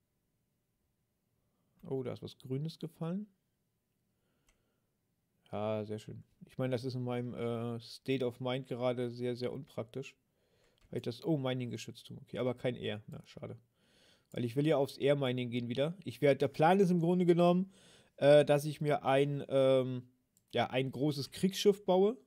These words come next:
Also kein kleinen Jäger oder sowas, sondern wirklich ein richtig massives Kriegsschiff, was ich dann voll ausbaue zum, äh, auch zum Flottenträger und so eine Geschichten. Und gleichzeitig auch ein Mining-Schiff, Schrägstrich Transporter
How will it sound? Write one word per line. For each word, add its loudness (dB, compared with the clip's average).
Also 2
kein 0
kleinen 0
Jäger 2
oder 2
sowas, -2
sondern 0
wirklich 0
ein -4
richtig -6
massives -6
Kriegsschiff, -4
was -2
ich -12
dann -2
voll 0
ausbaue 2
zum, -2
äh, -2
auch 2
zum -6
Flottenträger -2
und -4
so -4
eine -4
Geschichten. -6
Und 0
gleichzeitig 0
auch 0
ein -6
Mining-Schiff, -2
Schrägstrich -4
Transporter -2